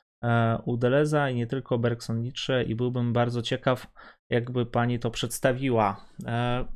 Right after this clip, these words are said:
jeżeli chodzi o te wcześniejsze prace, e, wpływ Bergsona, Nietzschego na Antyedyp w ogóle, oczywiście, no, t-, s-, z tego, co <laughs> wiem, e, są tam du-,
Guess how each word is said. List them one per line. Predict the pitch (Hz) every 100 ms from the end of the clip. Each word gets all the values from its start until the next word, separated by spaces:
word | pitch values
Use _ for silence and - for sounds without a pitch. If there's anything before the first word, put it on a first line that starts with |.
| - - - -
jeżeli | 180 196
chodzi | 202 202 202
o |
te | 190
wcześniejsze | - 180 208 190 175
prace, | - 135 - 117 117 -
e, | 120 117 117 117 - - -
wpływ | - - 151 147
Bergsona, | 139 139 - 151 143 135
Nietzschego | 127 - 131 127 123 120
na | - 120 120 117 120
Antyedyp | 123 120 131 120 117
w | -
ogóle, | 113 113 113 113 - - - -
oczywiście, | 190 139 135 - 135
no, | 131 131
t-, | - 143
s-, | - - - - _ _ _ _ _ _
z | -
tego, | 143 143 151
co | 165 151
<laughs> | -
wiem, | 151 147 147
e, | 135 135 135 131
są | 127 139 135
tam | 131 127
du-, | 139 - -